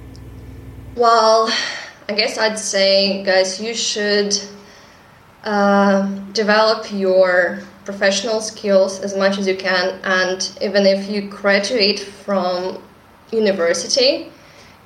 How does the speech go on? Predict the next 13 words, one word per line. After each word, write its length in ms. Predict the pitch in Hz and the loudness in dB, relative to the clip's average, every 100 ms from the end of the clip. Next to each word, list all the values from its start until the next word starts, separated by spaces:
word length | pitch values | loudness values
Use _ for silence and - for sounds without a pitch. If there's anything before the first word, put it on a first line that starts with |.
| - | -10
it 480 | - 208 202 196 208 | 0 4 4 2 0
doesn't 300 | 226 240 202 | 0 2 4
mean 240 | 202 196 | 4 4
that 340 | 190 180 - 202 | 2 -2 -4 -8
you, 480 | 196 185 180 175 - 185 | -6 -4 -6 -8 -10 -4
you're 80 | |
gonna 240 | 185 190 185 | 0 2 2
know 380 | 175 175 190 190 | 0 2 0 0
English 600 | 190 190 196 202 - - - - - - - - - - - - - - - - - | -2 0 0 0 -2 -6 -10 -20 -20 -20 -20 -20 -20 -20 -20 -20 -20 -20 -20 -20 -12
well. 640 | 185 170 156 170 190 - - - - - - - - | -4 -2 0 2 2 2 -6 -18 -20 -20 -20 -20 -2
Yes, 480 | 196 185 185 190 202 | 2 4 4 0 -4
you 200 | 190 190 | 0 0
have 340 | 196 190 | 2 0